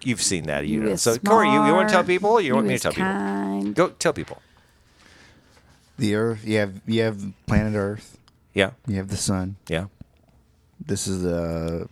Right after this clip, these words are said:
Speaker 3: point where I believe we're the farthest to the w-, away of the sun.
Speaker 1: That's correct. We are the furthest away from the sun.
Speaker 3: Yeah.
Speaker 1: It's not the tilt of the sun,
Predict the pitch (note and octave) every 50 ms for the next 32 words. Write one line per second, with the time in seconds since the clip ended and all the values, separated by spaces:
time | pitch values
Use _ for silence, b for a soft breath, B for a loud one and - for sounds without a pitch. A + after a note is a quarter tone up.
0 | - - - A2+ A2 A2+ A2+ - - G2 F#2+ F2+ F2+ F2+ F2+ F2 F2 F2 F2+ F2
1 | F2 F2 - _ _ - G2 G#2 A2 G2+ G#2+ G#2+ G2 G2 F#2+ F#2+ F2+ F2 D#2+ -
2 | - - F2+ F#2 F#2+ F#2+ F#2 G2+ - - F#2+ F#2+ F#2+ F#2 F2 E2+ - - G2+ G#2
3 | A2 A#2 G#2 G2 F2+ F2 G2 G2 - - F2+ F2 D#2 C2 - - - _ - F#2+
4 | F#2 - - - - A#2 B2 D3+ G3+ E3+ - - - - - G#2+ A2+ A#2 A2 G#2
5 | G2 F#2 F2+ - - - - - - G#3+ B3 C#4+ D4 B3 C#3+ G#2 F2+ - - -
6 | - - G#2 F2+ A2 A2 A2 - - F#2+ E2 E2+ E2 - - - E3 C3+ E2 G2
7 | F#2 D#2 - B B B B B B B B B - B2+ B2+ B2+ - - B2+ B2+
8 | C#3 D3 D#3+ E3+ F#3 F3+ - - - - - B B B B B B B _ C3
9 | C3 C3 - - - - A#3+ C#4 D#4 D#4 D4 - - - - C3 A2+ E2+ F#2 G2
10 | - - - - G#2 F2 D#2 C2 A#1 A#1+ C#2 G2 B2 A2+